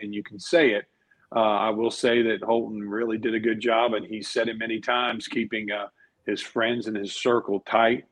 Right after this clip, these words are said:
and, and knows what's right, knows what, you know. I, I'll give you a great example, okay? You watch a college football game in the stadium or you watch it on television, especially let's go to T V.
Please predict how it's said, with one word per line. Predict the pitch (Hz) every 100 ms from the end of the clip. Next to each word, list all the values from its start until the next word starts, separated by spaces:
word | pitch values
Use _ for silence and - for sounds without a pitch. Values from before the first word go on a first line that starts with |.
| _
and, | 104 101
and | 107 104
knows | 104 107 110
what's | 113 104
right, | 110 107 117 110
knows | 104 107 -
what, | 110 107
you | 107
know. | 95 95 _ - - _ _ _ _ _ _ _
I, | 160 165 175
I'll | 180 190
give | 175
you | 151
a | 135
great | 131
example, | 113 107 98 - - _ _ -
okay? | - 120 113 -
You | 123
watch | 127 127 165 185 156
a |
college | - 135 135 120 -
football | 143 - 117 110
game | 104 104 104 101 90 _ _ _ _ _ _ _ _ _ -
in | 127
the | 120
stadium | - 120 117 123 139
or | 131
you | 131
watch | 127 131 -
it | 123
on | 117
television, | 98 120 98 85 - - _ _ _ _ -
especially | - 165 170
let's | 156 151
go | - 135
to |
T | 120 123 101
V. | 95 71